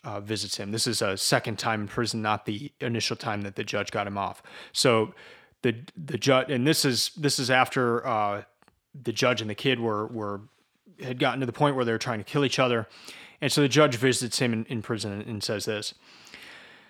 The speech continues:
He spoke s-, softly into the dim mud cubicle. "You came forward," he said, "to take part in a work. But you were a witness against yourself.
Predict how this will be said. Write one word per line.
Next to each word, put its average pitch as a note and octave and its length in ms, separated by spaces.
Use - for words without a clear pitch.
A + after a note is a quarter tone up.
He - 140
spoke F3 240
s-, - 240
softly D3+ 560
into C#3+ 240
the C3 80
dim C3 260
mud A#2 220
cubicle. G#2 500
"You D3 160
came F#3 240
forward," C3 400
he G2+ 140
said, A2+ 340
"to C3 100
take C#3+ 240
part B2+ 220
in B2 80
a G#2+ 40
work. G#2 360
But D3 140
you E3 120
were F3+ 160
a C3+ 40
witness C#3 420
against A2+ 320
yourself. G#2+ 500